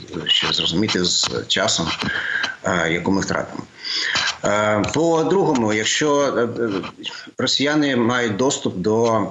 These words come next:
боржників, до, е, цивільних станів і таке інше, ну, звичайно, це для, м, цілей, е, диверсійних, звичайно, може бути використано.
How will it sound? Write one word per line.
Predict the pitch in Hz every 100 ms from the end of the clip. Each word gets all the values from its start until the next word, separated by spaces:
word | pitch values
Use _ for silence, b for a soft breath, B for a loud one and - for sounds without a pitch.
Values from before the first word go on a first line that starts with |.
| -
боржників, | 107 - 120 117 165 175 165 -
до, | - 113 107 104 101 98 95 71 95
е, | 95 80 71 -
цивільних | - 104 104 101
станів | - 147 127
і |
таке | 110 110
інше, | 123 113 92 104
ну, | 147
звичайно, | 131 139 147 175 131
це | - 113 107
для, | 92 101 101 101 95 90 76 - - -
м, | 101 95 92 71 - 58 - - - - _ _ _ _
цілей, | - 113 110 104 95 92
е, | 73 98 98 92
диверсійних, | 92 117 120 117 - 156 160 131 - - - _ 101
звичайно, | 104 - 123 113
може | 98 110 107
бути | 92 95 101
використано. | 104 90 90 - -